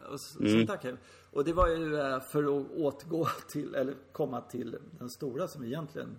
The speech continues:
Speaker 1: eller egentligen är det inte, men nästa punkt då, tycker jag, sådär. Och det är ju Solheim Cup.
Speaker 2: Mm, just det.
Speaker 1: Eh, du såg, du satt upp och såg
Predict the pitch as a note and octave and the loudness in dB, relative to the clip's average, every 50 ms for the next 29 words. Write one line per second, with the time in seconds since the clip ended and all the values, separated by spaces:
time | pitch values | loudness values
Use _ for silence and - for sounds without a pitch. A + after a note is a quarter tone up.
0 | A#2+ A2+ A#2 A2+ - - - - F2+ G#2 A#2 C3+ D3+ D3 - - - - - - | -8 -6 -6 -6 -6 -8 -10 -12 -6 -4 -4 -4 -4 -6 -8 -12 -14 -12 -12 -12
1 | - - A#2+ A#2+ A2+ A2+ - - - - - - - _ - - C#3+ C3+ - - | -10 -8 -8 -8 -8 -8 -12 -18 -20 -20 -20 -20 -20 _ -8 -4 -2 -2 -2 -2
2 | - G3+ - - - A#2+ - - - - - - - - B2 A#2 - - B1 - | -6 -6 -6 -6 -8 -10 -10 -10 -12 -12 -12 -12 -12 -8 -6 -4 -4 -4 -4 -6
3 | - A#2 A#2+ - - C3+ C3 F3 F3+ D#3+ D3 - - D3+ B2+ C3+ C#3 C#3+ D3+ D3+ | -8 -6 -6 -6 -6 -4 -2 0 0 0 -2 -2 -4 -6 -4 -4 -6 -6 -8 -6
4 | - - - - - - - _ _ _ _ _ _ _ _ _ _ _ _ _ | -6 -8 -8 -8 -12 -20 -20 _ _ _ _ _ _ _ _ _ _ _ _ _
5 | _ _ _ _ - B2 A#2+ C3 D3+ F3+ G3 - - - - - D3 D#3+ D#3 - | _ _ _ _ 4 6 8 10 10 10 8 6 0 -12 2 6 8 8 8 8
6 | A#2 G#2+ A2 - - _ _ _ _ _ _ _ _ _ _ - - - - _ | 6 4 4 0 -10 _ _ _ _ _ _ _ _ _ _ -18 -18 -18 -20 _
7 | _ _ _ _ _ _ C3 B2 B2 A#2+ A#2 A2 A2 G#2+ A2 A2+ A2+ A2+ - B1+ | _ _ _ _ _ _ -4 0 2 2 2 2 2 0 -2 -2 -2 -2 -2 -4
8 | B1+ B1 B1 B1 B1+ B1+ B1 B1 B1 B1+ - A#1+ A#1+ A#1+ - D#2+ D#2 D#2+ D#2+ - | -4 -4 -6 -6 -6 -6 -6 -6 -8 -8 -8 -10 -10 -10 -10 -10 -10 -10 -10 -12
9 | - - - D#2+ D#2 D#2 D#2+ - - - - - - - - - - - D#3+ C#3+ | -12 -14 -14 -16 -16 -16 -16 -16 -16 -16 -16 -16 -18 -18 -20 -20 -16 -14 -6 -4
10 | D3 D3 C#3 C3 - - - - - D3+ C#3+ C3+ B2+ C3+ C3+ - - C#3+ - D#3+ | -2 -2 -2 -6 -8 -10 -12 -4 0 0 0 2 0 -4 -4 0 0 0 0 0
11 | D3+ D3+ - G#3 F3 D#3 - E3+ D#3 C#3+ C3+ C3 C3+ | -4 -4 -4 -4 -6 -4 -2 -2 -4 -4 -4 -6 -8